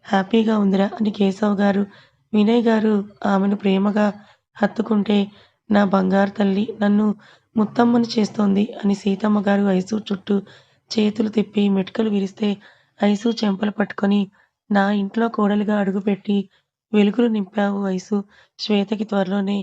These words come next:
బిడ్డ పుడుతుంది అని ఆనందంలో ఉంటే, ఇప్పుడు నీ కడుపులో నా ఇంటి వారసుడు ఉన్నాడు" అని ఐసు పొట్టపై చెయ్యి వేసి,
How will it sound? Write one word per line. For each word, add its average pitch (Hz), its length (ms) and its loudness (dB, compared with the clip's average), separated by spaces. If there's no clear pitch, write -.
బిడ్డ 202 240 0
పుడుతుంది 214 580 0
అని 202 220 0
ఆనందంలో 202 560 0
ఉంటే, 190 300 0
ఇప్పుడు 214 280 2
నీ 202 240 4
కడుపులో 214 480 2
నా 220 220 4
ఇంటి 214 260 2
వారసుడు 214 480 2
ఉన్నాడు" 208 440 4
అని 208 240 2
ఐసు 220 340 4
పొట్టపై 226 520 0
చెయ్యి 202 360 0
వేసి, 208 360 0